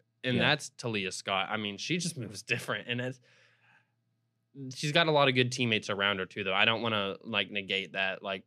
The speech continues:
Speaker 1: she couldn't do what she does without good teammates around her. They just gotta figure some things out and hopefully get a little bit healthier.
Speaker 2: I guess we'll move on to the weekend. Uh, Arkansas's women opened the doubleheader in North Little Rock at Simmons Bank Arena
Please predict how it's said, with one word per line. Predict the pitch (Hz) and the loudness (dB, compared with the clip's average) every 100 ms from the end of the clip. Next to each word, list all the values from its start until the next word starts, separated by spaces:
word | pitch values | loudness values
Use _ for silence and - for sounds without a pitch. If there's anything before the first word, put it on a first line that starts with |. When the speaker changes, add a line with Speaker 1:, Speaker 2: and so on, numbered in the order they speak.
| _ - | _ -8
Speaker 1:
she | - 127 | -2 -2
couldn't | 131 113 | -2 -4
do | 104 | -2
what | 98 | -2
she | - 113 | -2 0
does | 98 95 92 - | 2 0 -4 -12
without | 107 104 98 98 92 | -10 -2 -2 -2 -6
good | 98 - | -10 -8
teammates | 107 98 95 98 | -6 -4 -6 -6
around | 98 98 98 | -4 -2 -2
her. | 95 | -4
They | 95 110 | -2 -2
just | 127 - | -2 -2
gotta | 98 | -2
figure | - 98 98 | -2 -10 -10
some | 95 95 | -10 -12
things | - 95 95 | -10 -10 -4
out | 98 95 98 101 | -2 0 -2 -6
and | 95 | -10
hopefully | 117 120 110 | -6 -4 -4
get | 101 98 | -4 -4
a | |
little | 95 92 | -4 -8
bit | 90 | -12
healthier. | - 98 92 95 104 _ _ _ _ _ _ _ | -10 -12 -12 -20 -20 _ _ _ _ _ _ _
Speaker 2:
I | _ _ _ _ _ _ _ _ _ - | _ _ _ _ _ _ _ _ _ 0
guess | 113 - | 2 6
we'll | 120 | 8
move | 117 107 | 8 8
on | 110 107 | 6 6
to | - | 4
the | 101 | 6
weekend. | 107 107 107 101 101 101 - | 8 6 8 6 6 4 4
Uh, | 101 98 95 | 6 8 6
Arkansas's | 110 117 117 113 104 | 6 6 8 8 8
women | 110 113 107 | 8 10 10
opened | 107 107 110 98 | 8 8 8 8
the | 92 90 101 - | 6 4 0 0
doubleheader | 107 107 101 101 101 90 - - | 2 4 4 6 4 2 -4 -2
in | 95 90 | 0 2
North | 95 95 | 2 2
Little | 101 95 | 4 4
Rock | 90 87 | 4 2
at | - | 2
Simmons | 101 95 90 | 6 6 6
Bank | 92 90 | 4 4
Arena | 90 92 92 90 | 6 6 6 4